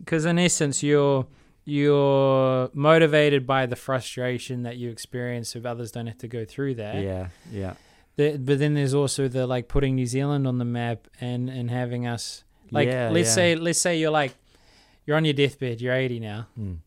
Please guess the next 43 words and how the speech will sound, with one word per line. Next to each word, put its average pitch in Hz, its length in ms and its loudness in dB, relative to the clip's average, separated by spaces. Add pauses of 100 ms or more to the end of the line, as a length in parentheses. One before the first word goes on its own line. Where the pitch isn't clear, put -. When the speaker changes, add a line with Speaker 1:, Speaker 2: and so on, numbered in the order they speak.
(100)
Speaker 1:
Hopefully 131 380 -6
you 113 60 -8
get 113 240 -8
older 120 220 -8
than 110 120 -12
that. 110 220 -12
Speaker 2:
Yeah. 101 140 -8 (400)
Speaker 1:
What 170 240 2
would 165 160 0
you 156 120 0
be 147 140 0
most 143 320 -2
proud 131 340 0
of 120 240 -4
if 131 200 -14
you 120 160 -4
achieve 120 320 -8
something, 117 280 -10
not 127 160 -8
so - 140 -10
much 123 240 -10
instant 120 460 -12 (520)
loan 127 440 -6
or 113 340 -4
Speaker 2:
Um, 113 420 -4
yeah, 117 360 0
I'd 117 120 0
be 92 220 -2
really 95 420 -4
proud 92 520 -8
to 92 320 -10
have 90 240 -8
our 92 360 -8
technology 92 640 -10
in 87 140 -10
twelve 90 300 -12
countries, 95 460 -14
for - 120 -18
instance. - 640 -18
Speaker 1:
Mm. 123 240 -10 (340)
Speaker 2:
That'd 101 180 -6
be 87 100 -6
amazing. 85 520 -10